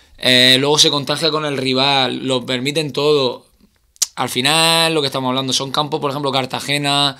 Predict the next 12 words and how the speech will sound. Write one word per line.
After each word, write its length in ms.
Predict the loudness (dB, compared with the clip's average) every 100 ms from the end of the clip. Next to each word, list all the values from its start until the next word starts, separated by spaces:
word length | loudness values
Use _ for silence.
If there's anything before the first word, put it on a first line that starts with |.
| -18 -20 -6
Abanilla, 840 | -2 0 0 -2 0 0 0 0
campos 320 | -2 -2 -2
donde 360 | -2 -2 -2 -2
te 60 | -2
van 100 | -4
a 40 |
apretar 260 | -4 -4 -4
mucho 480 | -4 -4 -6 -8 _ _ _ _ -6
y 260 | 0 2 2
el 160 | 2
equipo, 260 | -2 -4 -4
pues, 240 | -2 -2